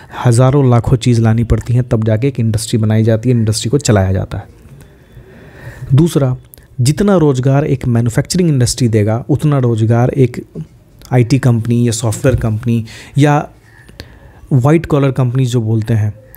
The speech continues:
जो सिर्फ स्किल्ड लेबर को दे सकते हैं जॉब। इंडस-, मैन्युफैक्चरिंग इंडस्ट्री क्या है? उनको भी जॉब देगा जो अनस्किल्ड हैं, जो सेमी स्किल्ड हैं,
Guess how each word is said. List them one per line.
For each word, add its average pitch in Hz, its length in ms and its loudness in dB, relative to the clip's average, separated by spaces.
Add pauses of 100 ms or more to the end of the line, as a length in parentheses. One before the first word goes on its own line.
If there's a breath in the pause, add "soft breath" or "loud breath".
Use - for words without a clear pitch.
(120)
जो 139 100 2
सिर्फ 170 380 -2 (400)
स्किल्ड 180 360 0
लेबर 131 300 2
को 123 120 0
दे 113 100 2
सकते 110 300 -2
हैं 107 100 2
जॉब। 107 240 -2
इंडस-, 135 340 0
मैन्युफैक्चरिंग 139 560 2
इंडस्ट्री 156 320 2
क्या 175 180 2
है? 110 180 0 (480 loud breath)
उनको 180 280 2
भी 202 100 0
जॉब 143 260 0
देगा 120 280 0
जो 151 120 -4
अनस्किल्ड 143 640 -2
हैं, 107 260 -2 (180)
जो 135 200 2
सेमी 143 440 2
स्किल्ड 110 360 -6
हैं, 104 200 -10